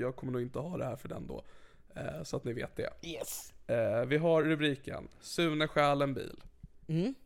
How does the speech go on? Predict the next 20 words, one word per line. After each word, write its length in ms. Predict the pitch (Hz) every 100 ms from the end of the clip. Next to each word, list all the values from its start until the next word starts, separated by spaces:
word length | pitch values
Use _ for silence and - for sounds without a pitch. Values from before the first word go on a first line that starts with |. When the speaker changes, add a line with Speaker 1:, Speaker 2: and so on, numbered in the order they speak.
| - - - -
Speaker 1:
Vi 120 | 139
har 380 | 139 135 131 127 -
Sune 360 | - - 147 143
drunknar 420 | 135 131 123 -
nästan. 440 | - - - - - - - - - - - - - - - - -
Eh, 180 | - 120
vi 100 | 113
har 100 | 123
Sune 340 | - 135 135
träffar 320 | 131 135 - 123
en 120 | 123
varulv. 420 | 131 131 151 285 - - - - - - - - - - _ -
Och 100 | 143
vi 60 | 143
har 440 | 135 127 127 120 -
Sune 420 | - 135 120 120
får 340 | - - 110 -
goddag, 280 | 165 - 104
goddag 280 | 175 127 120 -
sjukan. 480 | - - - -